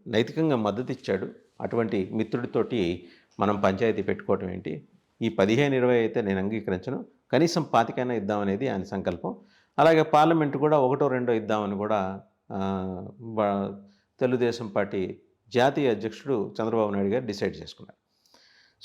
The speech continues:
So, ఈ డెసిషన్ కారణంగా దా-, లోకేష్ గారు మనస్తాపానికి గురయ్యారట మళ్ళీ. "అదేంటి, మనం పదిహేను అనుకుంటే మీరు పాతిక అంటున్నారు?"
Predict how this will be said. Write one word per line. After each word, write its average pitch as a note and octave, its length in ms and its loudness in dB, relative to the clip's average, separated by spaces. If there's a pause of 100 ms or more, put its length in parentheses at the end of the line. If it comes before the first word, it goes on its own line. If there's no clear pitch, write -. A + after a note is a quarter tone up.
So, C#3+ 360 6
ఈ D#3 140 8
డెసిషన్ D3 420 2
కారణంగా C#3 720 0 (120)
దా-, A#2 180 2
లోకేష్ B2+ 340 0
గారు A#2+ 160 2
మనస్తాపానికి G#2 640 -4
గురయ్యారట F2+ 380 -4
మళ్ళీ. F2+ 280 -8 (500)
"అదేంటి, B2 400 2
మనం G#2 320 -4
పదిహేను A2+ 420 0
అనుకుంటే A2+ 340 -4
మీరు G2+ 160 -2
పాతిక G2+ 340 -2
అంటున్నారు?" G2 480 -8